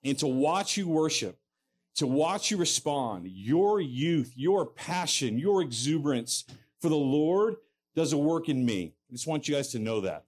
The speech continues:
Like, it has been, it's been encouraging to my heart. So I'm just grateful for you guys. And I, I really mean that from the bottom of my heart. I'm very grateful for this opportunity. So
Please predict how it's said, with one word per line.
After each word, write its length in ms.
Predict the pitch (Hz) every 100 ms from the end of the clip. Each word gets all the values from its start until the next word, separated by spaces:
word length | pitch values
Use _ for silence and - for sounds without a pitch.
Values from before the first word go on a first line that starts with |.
| _ -
Like, 140 | 110 -
it 140 | 147
has 140 | 135
been, 360 | - 120 113 92 _ _ _ _ _ _ _ -
it's 100 | -
been 80 |
encouraging 720 | 127 123 - 147 151 117 113 101
to 80 |
my 140 | 117 104
heart. 340 | - 107 92 _ _
So 120 | -
I'm 40 | 127
just 200 | 117 -
grateful 400 | - 175 - 131
for 160 | 117 117
you 160 | 104 92
guys. 380 | 104 92 - -
And 100 | 123
I, 160 | 143
I 20 | 123
really 320 | 113 156 135
mean 200 | 135 117
that 140 | 110
from 100 | 113
the 80 | 110
bottom 320 | 95 98 101
of 60 | 98
my 60 |
heart. 240 | 90 87 78
I'm 120 | 107 90 101
very 440 | 123 123 123 120 _ _ _ -
grateful 440 | 107 117 120 120
for 100 | -
this 160 | 104 -
opportunity. 640 | 107 95 104 92 82 76 _
So 340 | - 107 92